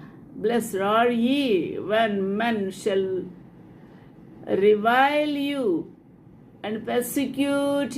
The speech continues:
you, and shall say all manner of evil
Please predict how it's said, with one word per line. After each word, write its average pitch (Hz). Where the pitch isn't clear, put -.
you, 147
and 214
shall 233
say 294
all 240
manner 190
of 190
evil 196